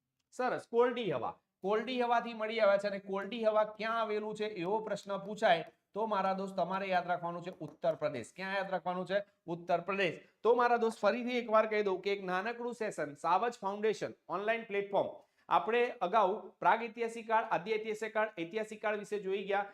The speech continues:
તેના પછી હડપ્પા સભ્યતાની જે પ્રારંભિક માહિતી હતી, એ પણ જોઈ ગયા છીએ આપણે.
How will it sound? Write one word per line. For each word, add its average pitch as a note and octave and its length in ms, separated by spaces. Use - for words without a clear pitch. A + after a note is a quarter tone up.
તેના G#3 180
પછી G#3+ 240
હડપ્પા F#3 360
સભ્યતાની G#3 520
જે G3+ 100
પ્રારંભિક G#3+ 560
માહિતી G3+ 400
હતી, F#3+ 120
એ E3+ 200
પણ A3 200
જોઈ G#3 240
ગયા G3 160
છીએ G3+ 160
આપણે. F#3 380